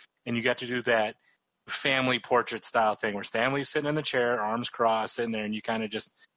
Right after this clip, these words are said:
put your arm around him or you stand next to him, whatever comic book stuff you're wearing, and they take the picture. And that's fine if you enjoyed that and that's great for you. But for me, that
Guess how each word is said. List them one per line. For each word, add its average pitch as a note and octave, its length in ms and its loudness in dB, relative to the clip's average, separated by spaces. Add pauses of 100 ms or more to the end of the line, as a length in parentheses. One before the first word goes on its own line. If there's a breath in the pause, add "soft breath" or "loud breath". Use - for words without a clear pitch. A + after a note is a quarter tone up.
(180)
put - 200 -2
your B2+ 80 4
arm A#2 200 4
around A2+ 220 4
him A2+ 100 0
or G#2+ 40 -2
you G#2 80 -4
stand A2+ 280 2
next A2+ 180 -4
to A#2+ 80 -2
him, G#2+ 80 -2
whatever A2+ 280 -2
comic A#2 300 -2
book A#2 100 -4
stuff - 180 -2
you're B2 120 0
wearing, G#2+ 340 -4 (320 soft breath)
and B2 100 -2
they B2 80 2
take C3 220 -2
the C3+ 60 -6
picture. F#3+ 320 0
And C3 80 -2
that's F#3 160 0
fine E3+ 320 2
if D3 120 -2
you C#3 120 -4
enjoyed B2+ 320 -2
that B2+ 180 0
and A2+ 100 -4
that's A2 200 -4
great D#3 200 0
for - 120 -10
you. G#2+ 80 -8
But G#2+ 160 -6
for C3 80 -2
me, F3 340 2 (480 soft breath)
that - 220 -2